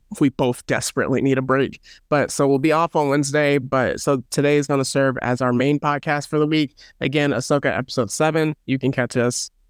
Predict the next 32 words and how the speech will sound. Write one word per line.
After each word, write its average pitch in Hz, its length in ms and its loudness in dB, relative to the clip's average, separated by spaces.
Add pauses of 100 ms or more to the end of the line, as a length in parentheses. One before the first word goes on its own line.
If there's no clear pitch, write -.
again 147 580 0
Monday 135 420 2
for 131 220 -2
the 120 40 -2
season 135 320 0
finale, 123 520 -2 (300)
uh, - 240 -4 (360)
next 185 280 0
week, 190 300 2
and 135 160 2
then 120 120 0
also 131 460 0
we're 131 100 0
gonna 131 160 0
come 131 200 -2
back 123 300 -4
with 113 160 -4
another, 110 400 0 (140)
uh, 95 200 -2 (140)
normal 135 320 2
podcast 127 540 -4
on 87 120 -2
Wednesday. 80 440 -2 (440)
So 175 440 0
with 165 180 -2
that, 127 300 -2
hit 165 180 0
us 170 140 0
with 147 100 0
the 147 80 2
legal 147 240 4
spiegel. 139 500 -2